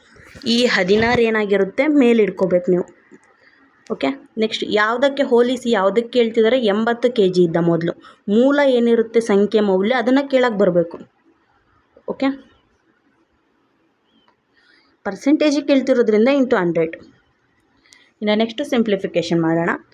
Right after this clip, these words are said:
ಹದಿನಾರರ ಮಗ್ಗಿಯಲ್ಲಿ ಎಂಬತ್ತಿದೆ, ಹದಿನಾರು ಎಷ್ಟಲೇ ಎಂಬತ್ತಾಗುತ್ತೆ? ಹದಿನಾರು ಒಂದ್ಲೆ ಹದಿನಾರ ಐದ್ಲೆ ಎಂಬತ್ತಾಗುತ್ತೆ. ಇನ್ನು ನೆಕ್ಸ್ಟ್ ಐದು ಒಂದ್ಲೆ ಐದು ಎರಡ್ಲೆ ಹತ್ತು, ಒನ್ ಝೀರೋಗೆ ಝೀರೋ.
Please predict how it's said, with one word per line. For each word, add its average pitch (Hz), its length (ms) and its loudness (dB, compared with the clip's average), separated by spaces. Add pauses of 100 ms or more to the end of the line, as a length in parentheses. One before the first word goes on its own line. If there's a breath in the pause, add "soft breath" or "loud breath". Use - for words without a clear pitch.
(160 soft breath)
ಹದಿನಾರರ 233 520 0
ಮಗ್ಗಿಯಲ್ಲಿ 247 500 0
ಎಂಬತ್ತಿದೆ, 233 520 -2 (120)
ಹದಿನಾರು 214 420 0
ಎಷ್ಟಲೇ 254 260 -2
ಎಂಬತ್ತಾಗುತ್ತೆ? 247 680 0 (540 loud breath)
ಹದಿನಾರು 185 380 -2
ಒಂದ್ಲೆ 185 220 0
ಹದಿನಾರ 180 480 -2
ಐದ್ಲೆ 202 280 0
ಎಂಬತ್ತಾಗುತ್ತೆ. 165 680 -4 (580 soft breath)
ಇನ್ನು 190 180 -2
ನೆಕ್ಸ್ಟ್ 190 260 -2 (320)
ಐದು 226 280 2
ಒಂದ್ಲೆ 170 280 0 (180)
ಐದು 180 260 2
ಎರಡ್ಲೆ 180 360 2
ಹತ್ತು, 190 360 -4 (120)
ಒನ್ 190 220 2
ಝೀರೋಗೆ 180 420 2
ಝೀರೋ. 175 320 -2